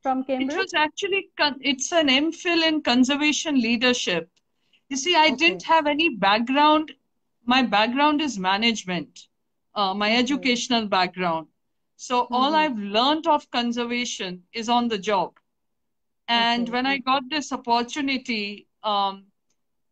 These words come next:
Speaker 2: I just, you know, it, it just seemed incredible to be able to go to
Speaker 1: Okay.
Speaker 2: Cambridge and, you know, study
Speaker 1: Mm-hmm.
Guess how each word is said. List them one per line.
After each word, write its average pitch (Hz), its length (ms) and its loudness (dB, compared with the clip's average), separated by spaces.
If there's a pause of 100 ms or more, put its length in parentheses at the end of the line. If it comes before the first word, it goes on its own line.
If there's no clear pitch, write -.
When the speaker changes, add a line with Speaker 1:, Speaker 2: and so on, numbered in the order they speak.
(300)
Speaker 2:
I 220 180 0
just, 220 480 -8
you 208 100 -6
know, 170 240 -8
it, 180 140 -14 (140)
it - 180 -10
just 240 400 -8 (100)
seemed 220 500 -8 (840)
incredible 226 720 -4 (400)
to 226 100 -6
be 226 160 -2
able 220 260 -2
to 226 140 -6
go 220 140 0
to 226 100 -6
Speaker 1:
Okay. 214 220 -2
Speaker 2:
Cambridge 208 500 -6
and, 190 280 -6
you 214 140 -8
know, 240 320 -8 (840)
study 254 600 -4
Speaker 1:
Mm-hmm. 220 280 -12